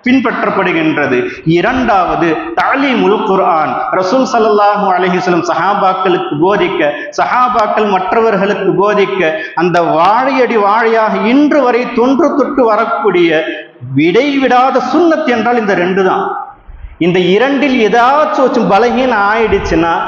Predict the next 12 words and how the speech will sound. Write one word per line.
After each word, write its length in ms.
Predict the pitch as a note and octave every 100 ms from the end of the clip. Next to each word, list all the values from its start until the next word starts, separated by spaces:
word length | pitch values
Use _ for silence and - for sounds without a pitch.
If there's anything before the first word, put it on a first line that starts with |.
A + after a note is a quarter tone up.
| D3
ஈமான் 440 | F3 G3 F#3 F3 D3+
பலகீனம் 520 | D#3 E3+ E3+ F3 E3
அடைந்து 320 | D#3 D#3+ D#3
விட்டதாக 560 | D3+ D3+ D3+ D#3 D3+ G#3
அர்த்தம், 400 | G3+ F#3+ E3+ B2 - - -
முஃமின்கள் 480 | F#3+ G#3+ A3+ G#3+
எல்லாம் 260 | G3+ F#3+ G3
தவறான 400 | F3+ F#3 G3 G3
வழியில் 300 | F3+ G3 G#3
சென்று 340 | F#3 G3 G3+ G#3+
விட்டதாக 540 | G#3+ G#3 G3 G3 F3+
அர்த்தம், 440 | G#3 A3 - F3